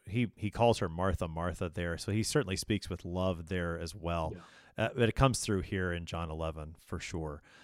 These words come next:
Speaker 1: So she, Martha, has gone out to Jesus, and her initial statement to him, "Lord, if you had been here,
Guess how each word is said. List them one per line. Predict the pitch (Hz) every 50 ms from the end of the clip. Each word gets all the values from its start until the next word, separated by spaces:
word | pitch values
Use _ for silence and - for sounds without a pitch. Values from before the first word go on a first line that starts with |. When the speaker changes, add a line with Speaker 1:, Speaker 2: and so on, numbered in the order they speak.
| - -
Speaker 1:
So | - - 131 120
she, | - - - 151 165 180 175 - -
Martha, | 110 107 110 107 101 87 - 85 82
has | 80 95 95 -
gone | - 107 107 104 - - -
out | 104 107 113 120 - - -
to | - - 139 143 127
Jesus, | 101 90 101 107 98 92 82 87 80 85 87 - - - -
and | 107 110 110 107 - -
her | - 98 123 117
initial | 110 117 139 139 - 143 104
statement | - - - - 135 139 127 98 98 95 85 - - -
to | - 143 139 123
him, | 90 78 80 78 76 78 82 - - - - - - - - _ -
"Lord, | 104 104 120 127 139 139 131 123
if | 110 107 - -
you | 120 165 180
had | 160 139 107 90 -
been | - 113 113 107
here, | 87 92 92 85 82 80 78